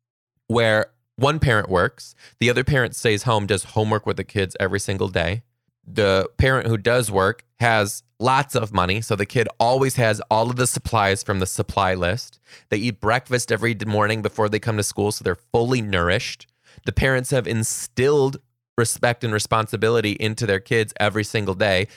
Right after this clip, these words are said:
so there's minimal behavior issues in my class. Not saying that parents in Title One don't,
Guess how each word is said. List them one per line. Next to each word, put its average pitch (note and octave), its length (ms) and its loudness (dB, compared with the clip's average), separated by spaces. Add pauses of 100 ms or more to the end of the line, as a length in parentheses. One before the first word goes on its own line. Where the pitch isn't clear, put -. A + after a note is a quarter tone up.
(100)
so G#2 380 0
there's G#2 200 0
minimal B2 360 0
behavior G2 480 0 (140)
issues G2 360 -2
in F#2+ 120 -2
my F2 120 -2
class. F2+ 520 -4 (320)
Not D#3+ 220 -2
saying C3 220 0
that G2+ 140 -2
parents A2 300 0
in G2 80 -4
Title F#2 320 -2
One F2 380 -4
don't, A2 360 0